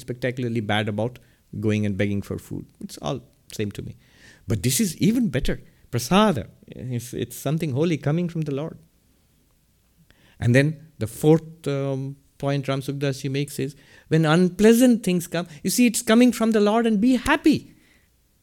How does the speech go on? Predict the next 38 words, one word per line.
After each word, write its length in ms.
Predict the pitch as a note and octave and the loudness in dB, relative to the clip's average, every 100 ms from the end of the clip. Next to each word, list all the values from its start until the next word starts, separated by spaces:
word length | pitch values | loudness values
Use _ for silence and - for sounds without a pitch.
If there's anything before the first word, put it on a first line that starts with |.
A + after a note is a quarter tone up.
| _ _ | _ _
that 180 | - D#3+ | -6 -2
the 60 | F3 | 2
Lord 280 | F3+ G#3+ F3+ | 4 4 4
is 240 | G3+ B3 | 4 4
helping 420 | F3+ G#3 G#3 A3+ G#3+ | 4 0 2 2 2
me 120 | G#3+ | 4
in 100 | G3+ | 2
my 100 | G3+ | 2
spiritual 420 | G3 G3 G3 F#3+ | 0 0 0 -4
life. 380 | F#3 G#3 D#3+ - _ _ _ _ _ _ | -6 -8 -12 -16 _ _ _ _ _ _
I've 180 | F3 F3 | 0 6
told 180 | G3 F#3+ | 6 6
this 100 | F#3+ | 4
story 220 | F3 E3 | 0 0
also 280 | D#3+ D#3+ E3 C3 | 0 0 0 0
earlier 320 | C3 B2 A2+ A2+ - - | 0 0 -2 -6 -20 -8
about, 520 | B2+ C3 C3 B2+ - | -2 0 0 -4 -4
uh, 160 | B2 A#2+ - - - _ - | -4 -4 -10 -20 -20 _ -16
this 300 | - B2+ B2 | -6 -4 -2
monk. 460 | B2 C#3 D#3 - - _ _ _ _ _ _ _ - | 0 2 2 0 -10 _ _ _ _ _ _ _ -8
I 120 | C3+ | -2
heard 180 | C#3 D3 | 0 0
this 160 | C#3+ B2+ | -2 -4
in 60 | |
the 80 | B2 | -2
Himalayas. 380 | A#2+ A#2 G#2+ B2 | -2 -2 -4 -4
I'd 160 | B2 | -4
never 220 | B2+ C3 A#2 | -2 -2 -2
met 260 | A2 B2 | -4 -4
him, 140 | B2 A#2 | -8 -8
but 120 | A2+ | -6
it 40 | |
was 80 | B2 | -6
a 60 | B2 | -6
true 200 | E3 D3+ | -6 -8
story. 380 | - G2+ F2+ - _ _ _ - C#3+ - | -6 -10 -10 -16 _ _ _ -20 -20 -14
Though 160 | A2 B2+ | -6 -4
there, 480 | A2+ D#3+ F#3+ G3 | 2 4 6 4